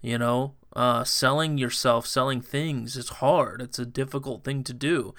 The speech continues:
And for some people, you're just not sales experienced. You don't enjoy sales. You don't you just wanna, you just wanna grind out doing what you're doing. You wanna w-, focus on the administrative part of your business.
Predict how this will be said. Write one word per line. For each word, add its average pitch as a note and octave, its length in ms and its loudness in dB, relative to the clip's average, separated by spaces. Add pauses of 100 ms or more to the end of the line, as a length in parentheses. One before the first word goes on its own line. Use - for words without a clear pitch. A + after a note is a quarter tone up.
(380)
And A#2+ 160 -2
for A#2+ 100 -2
some F3 320 2
people, B2+ 480 -2 (320)
you're C3+ 160 4
just D#3 240 0
not C#3 480 2
sales D3 600 2
experienced. C3+ 880 -2
You - 100 0
don't D#3 240 2
enjoy C3 500 0
sales. A#2+ 520 -2
You B2+ 100 0
don't C3+ 280 -2 (380)
you D#3+ 220 0
just D#3+ 220 -2
wanna, C3+ 500 0 (180)
you C3 200 -4
just D#3 180 -6
wanna C#3 220 0
grind C3 440 2
out B2 240 4
doing D3 320 2
what C3+ 200 0
you're A#2+ 100 -2
doing. B2 560 -2
You B2+ 140 -2
wanna C#3 260 0
w-, B2 340 -4
focus C#3 480 0
on C3 160 2
the A#2 100 0
administrative B2+ 840 0
part C3+ 180 6
of B2 100 -4
your B2+ 100 -4
business. B2 540 -4